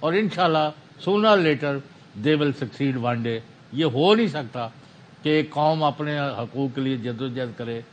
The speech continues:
और वो अल्लाह के फजल से कामयाब ना हो। एक बात।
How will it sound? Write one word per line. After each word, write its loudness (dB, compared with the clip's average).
और -2
वो -4
अल्लाह 0
के -2
फजल -6
से -8
कामयाब -4
ना -4
हो। -8
एक -4
बात। -12